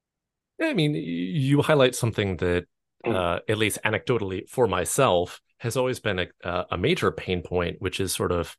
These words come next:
Speaker 1: ticking and tying between different systems, right? I mean, there's plenty of invoicing platforms out there.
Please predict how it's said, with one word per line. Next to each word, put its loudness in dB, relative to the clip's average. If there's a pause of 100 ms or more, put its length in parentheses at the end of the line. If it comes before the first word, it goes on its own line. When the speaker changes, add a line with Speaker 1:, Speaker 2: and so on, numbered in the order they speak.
(280)
Speaker 1:
ticking 0
and 0
tying 0
between 0
different -4
systems, -4
right? 2
I 0
mean, 0
there's 0
plenty 0
of 0 (540)
invoicing 0
platforms -2
out 2
there. 2